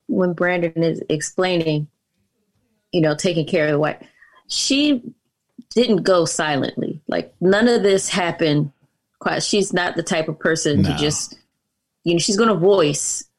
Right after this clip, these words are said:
Speaker 1: her concerns and her thoughts. And, and she hung in there tough with, 'cause they, both of them are my friends. And so I actually would hear, like, you know, what she was going through and what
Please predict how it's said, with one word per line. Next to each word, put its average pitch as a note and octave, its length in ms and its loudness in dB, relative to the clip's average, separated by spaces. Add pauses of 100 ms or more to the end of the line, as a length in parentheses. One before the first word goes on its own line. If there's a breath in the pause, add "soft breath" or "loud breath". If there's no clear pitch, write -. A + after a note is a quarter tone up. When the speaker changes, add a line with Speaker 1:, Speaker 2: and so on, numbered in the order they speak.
(140)
Speaker 1:
her F3+ 100 -2
concerns D#3 600 -2
and D#3 120 0
her D3+ 140 0
thoughts. D3+ 520 -2
And, D3+ 240 0 (300 loud breath)
and D#3 80 -2
she A#3 340 2
hung A#3 380 2 (760 soft breath)
in G#3 180 4
there - 380 0
tough G3+ 260 -2
with, F3 160 4
'cause E3+ 240 0
they, E3 340 -2
both A3 200 4
of G3 80 2
them F3 160 4
are C#3+ 100 2
my C#3+ 160 0
friends. D#3 380 0
And D3 120 0
so D#3 140 0
I D3 260 -2
actually E3 580 0 (720)
would F3 140 2
hear, F#3 540 0
like, D#3 280 -4 (200)
you E3 140 2
know, D3 200 2
what D#3+ 240 0
she A#3 140 2
was G3+ 140 2
going F3 220 0
through E3+ 280 4
and C#3 80 0
what D#3 300 0